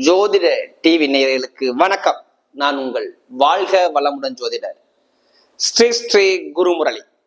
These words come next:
என்றும் காஞ்சி மகாபெரியவா குரு வழியில் குரு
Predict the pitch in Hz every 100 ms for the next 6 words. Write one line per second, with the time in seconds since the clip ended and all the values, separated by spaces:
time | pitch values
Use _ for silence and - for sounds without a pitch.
0 | _ _ 135 202 226 247 262 - _ _
1 | _ _ _ _ _ - 135 139 135 127
2 | 120 123 143 135 131 131 127 127 117 110
3 | 131 139 123 131 113 - _ _ _ _
4 | _ _ _ - 147